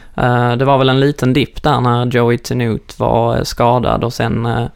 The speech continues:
innan han, eller ja, precis när han kom tillbaka, men sen så nu så, eh, verkar det vara på topp igen.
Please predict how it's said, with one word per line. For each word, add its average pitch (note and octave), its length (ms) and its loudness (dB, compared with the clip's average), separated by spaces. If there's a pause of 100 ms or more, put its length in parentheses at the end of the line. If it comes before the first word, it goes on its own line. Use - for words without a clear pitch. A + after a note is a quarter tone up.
(300)
innan A#2 400 2
han, A2+ 380 -2
eller B2+ 340 2
ja, B2 80 2
precis - 360 -2
när A#2+ 80 2
han A2+ 100 0
kom A2+ 140 -2
tillbaka, A#2 420 -2
men A#2 140 -2
sen A2+ 220 -2
så B2+ 340 -4
nu F3 220 -2
så, C#3 360 -4
eh, D3 180 -4
verkar D3 300 -4
det D3+ 60 -4
vara D3 100 -4
på - 80 -16
topp - 260 -4
igen. E3+ 180 -2